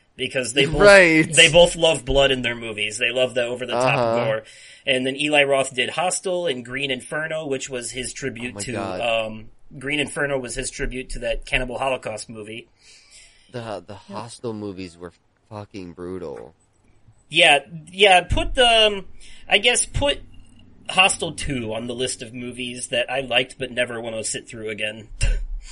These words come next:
Speaker 2: Okay, there was one part in the second Hostel film that had me, like, 'cause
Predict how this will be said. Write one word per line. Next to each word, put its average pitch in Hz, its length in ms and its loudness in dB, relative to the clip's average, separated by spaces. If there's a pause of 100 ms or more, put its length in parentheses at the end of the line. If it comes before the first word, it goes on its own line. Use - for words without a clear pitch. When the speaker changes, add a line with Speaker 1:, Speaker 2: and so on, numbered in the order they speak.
(140)
Speaker 2:
Okay, 98 480 -6
there 139 240 -2
was 135 340 -2
one 110 500 -2
part 95 520 -6
in 90 400 -6
the 87 100 -8
second 95 560 -8
Hostel 90 640 -10
film 92 380 -12
that 87 180 -14
had 95 240 -12
me, 92 220 -14
like, 78 240 -16 (420)
'cause 113 140 -14